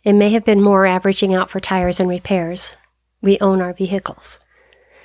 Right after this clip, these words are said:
From what income source were transportation costs paid? We paid this with gift money. The m-, mechanic also gave us discounts.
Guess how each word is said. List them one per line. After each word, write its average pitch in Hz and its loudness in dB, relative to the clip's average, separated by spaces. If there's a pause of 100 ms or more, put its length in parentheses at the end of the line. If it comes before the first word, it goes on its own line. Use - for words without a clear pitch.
(320)
From 226 2
what 226 2
income 214 4
source 190 0
were 196 0
transportation 208 0
costs - -4
paid? 170 -4 (260)
We 220 4
paid 214 2
this 202 0
with 196 -2
gift 220 -2
money. 175 -2 (400)
The 208 0
m-, 208 -6
mechanic 208 2
also 196 0
gave 180 -2
us 185 -6
discounts. - -6